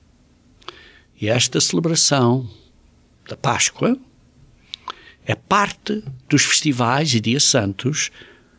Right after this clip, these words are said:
de Deus, que são o mapa, que são o roteiro do plano de salvação que Deus nos dá. O plano de Deus para a humanidade, a única esperança para a humanidade.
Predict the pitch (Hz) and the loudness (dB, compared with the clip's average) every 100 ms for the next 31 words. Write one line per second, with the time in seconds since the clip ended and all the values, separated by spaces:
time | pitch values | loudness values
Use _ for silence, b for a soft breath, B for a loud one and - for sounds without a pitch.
0 | B _ _ _ _ 120 135 254 262 - | B _ _ _ _ -2 2 2 0 -2
1 | - - - _ _ _ _ - - _ | -6 -8 -10 _ _ _ _ -20 -20 _
2 | - - 156 175 208 254 208 - - - | -4 0 2 4 4 4 2 -4 -8 0
3 | 160 156 190 226 202 277 214 117 - b | 4 6 6 2 2 2 2 0 -6 b
4 | b b b 135 165 165 185 147 160 175 | b b b -2 0 2 2 2 2 -2
5 | 165 160 180 185 202 180 170 175 170 196 | -2 0 0 0 2 4 2 2 2 2
6 | 196 214 202 277 202 - _ _ B B | 2 0 0 0 0 -4 _ _ B B
7 | B 165 - 226 311 311 285 233 254 247 | B -4 0 4 4 4 2 2 4 4
8 | - 214 214 220 214 196 202 208 - 156 | 4 2 4 4 2 2 2 2 2 2
9 | 156 359 349 320 233 - 247 277 233 233 | 4 4 4 2 2 2 2 2 2 2
10 | 240 254 262 294 330 339 233 - | 4 4 4 2 2 0 -2 -6